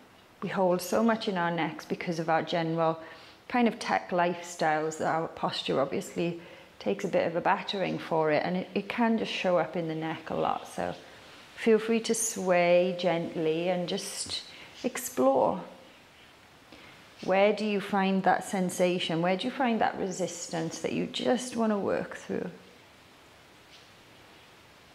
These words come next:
Nice, and then from here, come back to center, release the hands, release the clasp. Nice.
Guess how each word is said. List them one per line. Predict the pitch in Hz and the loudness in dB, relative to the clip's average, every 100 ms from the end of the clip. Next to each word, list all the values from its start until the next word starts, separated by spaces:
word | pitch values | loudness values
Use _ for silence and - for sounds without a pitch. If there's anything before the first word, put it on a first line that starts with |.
| - - - - - - - - - - - - - - - - | -20 -20 -20 -20 -20 -20 -20 -20 -20 -20 -20 -20 -20 -20 -20 -6
Nice, | - 107 135 185 - | -2 -2 -2 -6 -4
and | 196 | -2
then | 185 185 | 0 0
from | - 190 | -2 -2
here, | 190 208 185 | 0 2 2
come | 185 185 | 2 0
back | 175 170 - | 2 0 -2
to | 226 | -4
center, | 220 185 175 - 175 175 - - - | -2 -2 -2 0 0 0 -10 -14 -4
release | 175 185 180 180 170 - | 6 8 8 4 -2 -4
the | 196 | -2
hands, | - 185 160 160 160 | 0 2 2 2 2
release | 165 165 156 - - | 2 2 0 -6 -10
the | |
clasp. | - - 92 - - - - - - - - - | -10 0 0 0 -6 -12 -14 -16 -20 -20 -10 -4
Nice. | 262 226 - | -4 -4 -10